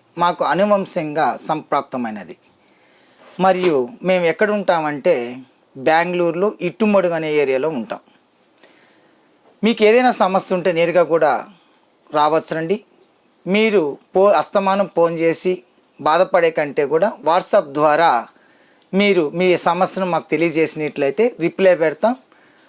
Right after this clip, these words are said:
మా అవసరం ఉంటే ఖచ్చితంగా నేరుగా కూడా వచ్చి లొకేషన్ వేస్తాం. అడ్రస్ పెట్టినప్పుడు నేరుగా వచ్చి మమ్మల్ని కలిసి తీసుకొని వెళ్ళచ్చు.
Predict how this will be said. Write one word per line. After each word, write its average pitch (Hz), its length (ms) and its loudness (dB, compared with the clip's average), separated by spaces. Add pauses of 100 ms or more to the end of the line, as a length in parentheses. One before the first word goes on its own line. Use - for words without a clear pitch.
(160)
మా 190 160 4
అవసరం 214 360 2
ఉంటే 196 280 0
ఖచ్చితంగా 185 520 -2
నేరుగా 175 320 2
కూడా 165 220 2
వచ్చి 156 580 0 (260)
లొకేషన్ 175 460 0
వేస్తాం. 180 380 -2
అడ్రస్ 156 480 0
పెట్టినప్పుడు 156 400 -4
నేరుగా 151 320 0
వచ్చి 143 240 -2
మమ్మల్ని 131 360 -6
కలిసి 147 360 -4 (840)
తీసుకొని 190 380 0
వెళ్ళచ్చు. 135 440 -4